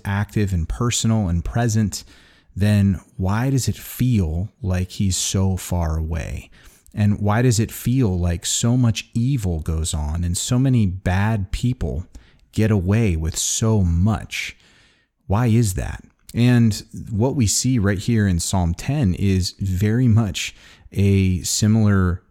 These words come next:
sentiment, uh, a feeling of, "Where are you, God?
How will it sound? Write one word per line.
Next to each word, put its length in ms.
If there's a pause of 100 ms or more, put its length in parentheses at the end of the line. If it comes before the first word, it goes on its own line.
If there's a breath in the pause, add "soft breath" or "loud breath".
(200)
sentiment, 600 (100)
uh, 260
a 60
feeling 600
of, 440 (480 soft breath)
"Where 240
are 200
you, 200
God? 540